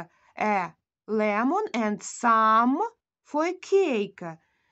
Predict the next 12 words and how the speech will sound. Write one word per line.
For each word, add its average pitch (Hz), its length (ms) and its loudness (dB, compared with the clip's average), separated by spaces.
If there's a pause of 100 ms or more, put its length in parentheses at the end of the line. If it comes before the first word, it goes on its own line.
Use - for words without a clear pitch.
(160)
Добре, 359 460 2
мені 240 240 4
потрібен 214 760 -4
лимон 220 640 0
і 254 100 0
трішечки 254 840 -2 (120)
на 226 280 -2 (140)
торт. 196 540 -6 (320)
Трішечки 247 680 -4 (260)
чого? 254 600 0 (200)
Sugar. 226 920 0 (320)
Цукру. 349 920 0